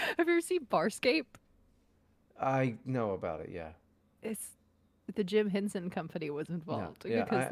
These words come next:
Speaker 1: there's
Speaker 2: know what
Speaker 1: puppets for aliens. It's real. I love puppets. It's so good. But there's a really cute blue girl <laughs> with
Speaker 2: Is
Speaker 1: in
Speaker 2: it a,
Speaker 1: it.
Speaker 2: is it a puppet?
Speaker 1: No, she's not a puppet. She's just a hot girl.
Speaker 2: Okay.
Speaker 1: With,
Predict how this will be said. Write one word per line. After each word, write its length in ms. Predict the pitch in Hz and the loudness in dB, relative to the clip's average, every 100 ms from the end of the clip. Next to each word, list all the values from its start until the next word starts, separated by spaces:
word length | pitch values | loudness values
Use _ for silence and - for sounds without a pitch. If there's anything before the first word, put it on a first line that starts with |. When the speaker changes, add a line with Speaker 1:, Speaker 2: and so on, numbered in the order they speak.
| 151 | 2
Speaker 1:
there's 100 | 160 | 4
Speaker 2:
know 100 | 175 | 4
what 60 | 165 | 4
Speaker 1:
puppets 380 | 143 160 - - | 4 0 -6 -8
for 140 | 180 | -6
aliens. 540 | 156 220 180 180 190 - | 0 0 0 -4 -8 -10
It's 180 | 214 - | -12 -4
real. 140 | 233 | -2
I 100 | 180 | 0
love 220 | 170 165 | 0 -2
puppets. 440 | - 139 - 143 - | -2 -6 -4 -6 -6
It's 180 | 190 - | -4 2
so 160 | 214 | 4
good. 220 | 196 180 - - _ | 4 2 0 -20 _
But 140 | - 208 | -4 4
there's 180 | 233 | 4
a 60 | 247 | 6
really 240 | 240 226 | 4 4
cute 260 | 196 226 196 _ _ - | 2 0 -2 _ _ -4
blue 220 | 202 196 | 4 4
girl 320 | 180 160 160 | 6 4 6
<laughs> 520 | - - 294 - 294 320 | 6 8 8 6 0 2
with 560 | 269 311 320 - 277 - - - - _ - _ - | 2 2 0 -4 -4 -4 -18 -20 -20 _ -20 _ -2
Speaker 2:
Is 180 | 113 | 0
Speaker 1:
in 120 | 117 107 | 2 2
Speaker 2:
it 20 | |
a, 20 | |
Speaker 1:
it. 140 | 95 - _ _ | 0 -10 _ _
Speaker 2:
is 140 | 131 120 | -6 -2
it 60 | |
a 40 | 113 | 0
puppet? 480 | 135 123 123 117 - _ _ _ _ _ _ _ _ _ - | 2 4 4 4 0 _ _ _ _ _ _ _ _ _ 2
Speaker 1:
No, 220 | 226 185 | 8 8
she's 260 | - 233 202 | 6 -2 -2
not 120 | 180 | -4
a 20 | |
puppet. 300 | - - - _ _ _ _ 180 | -6 -10 -10 _ _ _ _ -14
She's 300 | - 180 - | -10 -10 -10
just 160 | 165 | -12
a 40 | - | -8
hot 180 | 135 - | -8 -8
girl. 180 | - - _ _ _ 107 | -16 -20 _ _ _ -16
Speaker 2:
Okay. 260 | 98 - - - - - - - - _ _ _ - 190 | -16 -18 -20 -20 -20 -20 -20 -20 -20 _ _ _ -18 -10
Speaker 1:
With, 100 | 175 | -10